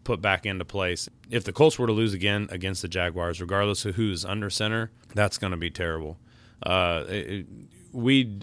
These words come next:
already think that there's a quite, uh, a possibility that Pagano could be gone, and I think that a loss, especially a substantial one, to the Jaguars,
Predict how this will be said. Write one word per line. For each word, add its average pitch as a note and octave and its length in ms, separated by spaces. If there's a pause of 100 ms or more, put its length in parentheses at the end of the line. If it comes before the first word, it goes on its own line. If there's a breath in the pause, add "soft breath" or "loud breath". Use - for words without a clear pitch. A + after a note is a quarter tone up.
already G#2 580
think F#2+ 440
that F#2 160
there's F#2 200
a F2+ 60
quite, F#2 440
uh, F2 220
a F2+ 80
possibility F#2+ 640
that D#2+ 160
Pagano F2+ 460
could F#2 160
be E2 100
gone, F#2 540 (500 loud breath)
and F#2+ 680
I F#2+ 120
think G2+ 320
that F2+ 300
a F2+ 380
loss, F#2 500
especially G2+ 540
a - 20
substantial - 720
one, A2 340 (320 loud breath)
to A#2 120
the F2+ 80
Jaguars, F#2 920